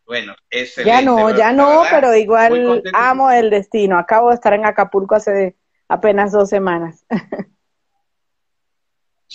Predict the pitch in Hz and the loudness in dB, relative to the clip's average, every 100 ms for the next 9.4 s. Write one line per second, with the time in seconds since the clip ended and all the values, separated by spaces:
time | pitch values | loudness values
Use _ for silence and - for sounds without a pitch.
0 | - _ 170 196 208 180 - - _ _ | -20 _ -8 -6 -2 -2 -4 -12 _ _
1 | _ _ 147 220 262 247 - 165 123 95 | _ _ -8 -6 -4 -4 -4 -8 -10 -14
2 | - _ _ - 233 330 440 349 262 262 | -18 _ _ -4 0 0 0 -2 0 0
3 | 220 185 214 339 - - 196 175 175 180 | 0 -2 -2 -4 -6 -6 -4 -4 -6 -2
4 | 175 160 190 330 _ _ _ _ _ _ | -2 0 -4 -6 _ _ _ _ _ _
5 | - 196 190 180 180 180 175 180 - - | 0 2 4 4 4 2 2 -2 -6 -14
6 | _ 202 180 165 214 190 196 220 240 269 | _ -20 -10 0 2 2 -2 -2 0 2
7 | 277 247 240 202 214 220 226 269 254 254 | 2 2 0 -2 0 0 -2 0 0 0
8 | 254 247 247 247 254 247 214 226 233 226 | 2 2 4 0 0 -2 -2 0 -2 0
9 | 202 190 196 240 | 2 2 0 -2